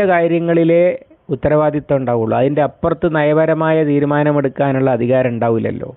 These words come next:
അതുതന്നെയാണ് ഇവിടുത്തെയും വിഷയം. ഇവര് ധിക്കാരം പ്രവർത്തിക്കുമ്പോ അവരെ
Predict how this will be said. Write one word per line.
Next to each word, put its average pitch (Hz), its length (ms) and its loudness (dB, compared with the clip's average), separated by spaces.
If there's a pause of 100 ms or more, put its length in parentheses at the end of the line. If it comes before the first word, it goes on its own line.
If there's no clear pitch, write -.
(1000)
അതുതന്നെയാണ് 151 460 0
ഇവിടുത്തെയും 143 460 0
വിഷയം. 107 340 -6 (1500)
ഇവര് 143 180 2 (100)
ധിക്കാരം 175 480 -2
പ്രവർത്തിക്കുമ്പോ 165 680 0 (720)
അവരെ 139 220 0